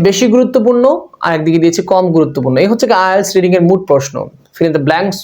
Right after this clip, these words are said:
without clues, true false not given, name matching, short question, passage one full, তারপরে এমসিকিউ, list of headings, paragraph matching, sentence ending, blanks with clues, double এমসিকিউ।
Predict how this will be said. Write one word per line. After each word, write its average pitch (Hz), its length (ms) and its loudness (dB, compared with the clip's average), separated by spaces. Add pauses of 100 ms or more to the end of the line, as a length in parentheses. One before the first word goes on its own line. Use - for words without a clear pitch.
(140)
without 180 280 0
clues, 208 280 2 (580)
true 190 240 0
false 196 280 0
not 175 100 2 (100)
given, 190 220 0 (480)
name 175 200 2
matching, 196 300 0 (120)
short 165 180 -2 (100)
question, 185 360 0 (420)
passage 151 340 -2 (120)
one 143 100 -2 (120)
full, 208 220 2 (680)
তারপরে 143 200 -2 (120)
এমসিকিউ, 180 400 0 (140)
list 170 220 -2
of 180 100 2
headings, 165 340 0
paragraph 156 380 0
matching, 165 300 -2 (460)
sentence 156 420 0
ending, 165 260 -2 (240)
blanks 160 300 -2 (100)
with 156 200 0
clues, 160 260 2 (220)
double 139 240 0
এমসিকিউ। - 340 -12